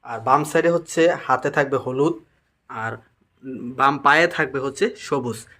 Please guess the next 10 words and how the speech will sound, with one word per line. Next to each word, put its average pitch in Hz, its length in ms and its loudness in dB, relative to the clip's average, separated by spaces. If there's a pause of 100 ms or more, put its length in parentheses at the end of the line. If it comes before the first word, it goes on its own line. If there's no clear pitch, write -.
এটার 156 180 -2
একটা 185 140 2
সূত্র 180 380 0
আছে, 156 320 4
আমরা 131 280 -2
সহজ 147 260 0
ভাষায় 147 280 0
বলতে 143 240 0
পারি 147 340 0 (300)
কা 160 440 4